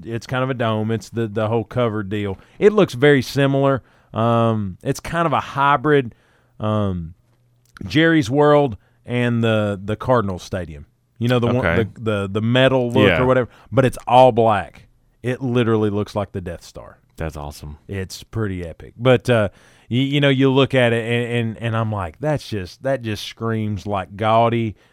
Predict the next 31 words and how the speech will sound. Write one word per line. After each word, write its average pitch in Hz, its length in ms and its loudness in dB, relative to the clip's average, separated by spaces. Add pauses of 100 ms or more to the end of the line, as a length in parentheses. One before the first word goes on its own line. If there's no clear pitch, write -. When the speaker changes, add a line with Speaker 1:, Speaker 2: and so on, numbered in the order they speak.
Speaker 1:
That 107 180 -4
screams 120 540 -2
Vegas, 113 680 -2
and 98 220 -10
that, 95 100 -14 (100)
that 104 200 -10
screams 127 420 -2
Raiders." 107 480 0
I 98 60 -6
mean, 107 160 -2
I 113 80 -2
think 117 180 -4
it 98 100 -10
fits. 135 280 0 (300)
What 175 200 4
doesn't 202 380 6
fit 160 200 2
is 127 140 2
Jason 131 360 4
Witten. 110 320 -4 (260)
Speaker 2:
No. 80 360 -4
Speaker 1:
Like, 120 120 -2
he's 202 320 -2
too, 185 460 0 (380)
he's 214 480 -2
too 170 600 4
proper 143 600 4 (1000)
to 135 180 -8
be 123 280 -4
a 104 80 -6
Raider. 78 640 -16